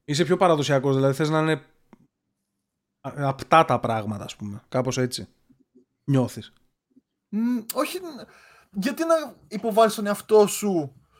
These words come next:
Speaker 2: σε μια διαδικασία τέτοια, ιατρική κιόλας διαδικασία, νομίζω θα θεωρείται.
Speaker 1: Α, δεν ξέρω.
Speaker 2: Ιατρική πράξη,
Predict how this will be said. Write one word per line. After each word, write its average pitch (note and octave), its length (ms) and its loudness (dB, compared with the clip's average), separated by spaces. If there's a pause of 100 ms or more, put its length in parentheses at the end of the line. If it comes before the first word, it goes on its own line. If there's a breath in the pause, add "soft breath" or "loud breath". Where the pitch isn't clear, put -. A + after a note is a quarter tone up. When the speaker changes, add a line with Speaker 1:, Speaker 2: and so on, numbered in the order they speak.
(140)
Speaker 2:
σε - 280 -4
μια G3 220 0
διαδικασία G3 600 -4
τέτοια, F3 600 2 (120)
ιατρική G3 520 0
κιόλας G3 300 0
διαδικασία, D3 760 -2
νομίζω D3+ 320 -8
θα C3+ 100 -10
θεωρείται. C3 640 -2 (600)
Speaker 1:
Α, A#2+ 80 -4
δεν B2+ 100 -4
ξέρω. A2+ 220 -10
Speaker 2:
Ιατρική E3 380 -2
πράξη, C3+ 540 0